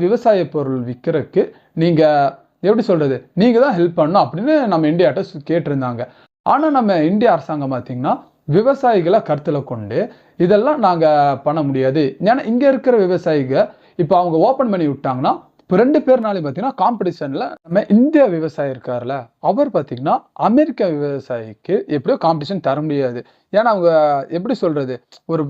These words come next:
பிராண்டா இருக்கட்டும், அந்த மாதிரி பாத்தீங்கன்னா நல்ல ஒரு இதை அவங்க ஃபோக்கஸ் பண்ணுவாங்க அதுல. ஆனா நம்ம இந்திய விவசாயிக்கு பாத்தீங்கன்னா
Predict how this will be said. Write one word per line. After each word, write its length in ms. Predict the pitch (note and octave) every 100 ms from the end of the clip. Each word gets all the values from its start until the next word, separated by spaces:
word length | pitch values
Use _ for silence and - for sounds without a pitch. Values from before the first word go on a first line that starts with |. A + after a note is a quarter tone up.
| C#3
பிராண்டா 340 | E3 G#3 G#3+ F#3+
இருக்கட்டும், 380 | D#3+ D3+ F3 D#3
அந்த 140 | D#3+ E3
மாதிரி 160 | A#3+ F#3+
பாத்தீங்கன்னா 340 | D#3 D3+ G3+ C4+ G3+
நல்ல 260 | A#3 B3+ A#3+ G#3
ஒரு 180 | F3+ E3+ D#3+ D3 -
இதை 120 | E3 A#3+ A3 - _ _ -
அவங்க 180 | D#3 D3+ D3+ -
ஃபோக்கஸ் 360 | A3 A3 G3+
பண்ணுவாங்க 300 | F3+ D3+ C#3 B2+
அதுல. 180 | B2+ A#2+ - _ -
ஆனா 120 | G3+ C4
நம்ம 200 | B3 G#3+ F#3+
இந்திய 180 | G#3 C4 B3 F#3
விவசாயிக்கு 400 | E3+ D#3+ C#3+ C#3
பாத்தீங்கன்னா 320 | C3 D3+